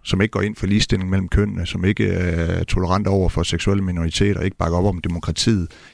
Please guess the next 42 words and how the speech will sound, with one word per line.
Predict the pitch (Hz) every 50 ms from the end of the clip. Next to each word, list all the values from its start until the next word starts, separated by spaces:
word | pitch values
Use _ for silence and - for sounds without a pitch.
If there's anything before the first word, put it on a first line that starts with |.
| _ -
ja, | 98
så | - -
forvitrer | 107 - 120 107 98 131 143 - 113
demokratiet | 87 - 87 87 85 - 85 - - - 82 - - -
jo. | 80 - - _ _
Og | - 95 90 87
hvis | 90 90 -
der | - 90 90
opstår | 95 110 - - 104 90 85
sådan | - - 101 90
store | - - 113 110 113 -
ghettoområder. | - 101 - - - 90 78 78 78 - - - - - 78 - - - - - - - - - -
Men, | 117 104 - 104
men, | 104 101 92 -
men | 98 95 92 - - -
når | - 62 85 98 95
man, | 92 95 95 92 92 - -
når | 98 95
jeg | 92 98
hører | 117 -
dig | - 107 107 -
snakke, | - 113 107 -
Peter, | - - 101 95 87 82
så, | - - - -
så | - - 113
lyder | 113 135 147 131
det | 98
jo | 95 92
som | - 95 95
om, | 101 107 110 - - - _ _ _ _ _ _ _ -
at | 101 - - - - _ _ -
hvis | 104 98 -
du | - -
kommer | - 110 143 175 165 117
fra | - 120
Mellemøsten, | 107 107 113 131 143 120 104 101 - - -
og | 95
hvis | 92 95 -
du | - - 87
har, | 87 123 135 123 101 90 - _ _ _ _ _ -
øh, | 101 95
en | 90 87 90